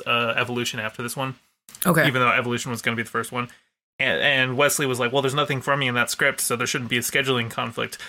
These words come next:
Speaker 1: Uh, but then they were like, "Well, no, no, no, actually, uh, Will, we need you to come back in, so you can't do Valmont because we've actually got a very important scene between you and your mother that will, uh,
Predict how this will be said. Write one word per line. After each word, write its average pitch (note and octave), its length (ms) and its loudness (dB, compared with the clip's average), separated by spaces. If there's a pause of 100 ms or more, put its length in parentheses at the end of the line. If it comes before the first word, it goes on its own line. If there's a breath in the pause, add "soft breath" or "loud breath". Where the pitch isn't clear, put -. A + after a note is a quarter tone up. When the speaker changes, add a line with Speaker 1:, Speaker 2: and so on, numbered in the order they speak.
(260 loud breath)
Speaker 1:
Uh, A#2+ 320 0
but - 200 -2
then C3+ 180 2
they C3 60 4
were C3 80 6
like, A#2+ 180 2
"Well, E3 220 2
no, D#3 160 4
no, D3 140 4
no, C#3 160 4
actually, B2+ 520 0
uh, A#2+ 240 2
Will, C3 300 4
we C3 180 -2
need C#3 240 2
you B2+ 260 2
to B2 200 -6
come A#2+ 220 0
back A2+ 260 2
in, A#2+ 140 0
so - 120 -4
you A#2+ 60 -6
can't B2+ 200 0
do B2 120 2
Valmont A#2 440 0
because A2+ 220 -4
we've A#2+ 120 -2
actually A#2 280 0
got B2 160 2
a A#2 40 0
very A#2+ 240 2
important A#2 500 -6
scene A#2+ 360 -2
between B2 440 -4
you A#2+ 300 0
and A#2 100 -2
your A2+ 120 -4
mother A2+ 400 0
that A2 160 -2
will, A#2 280 -4
uh, A#2 140 -10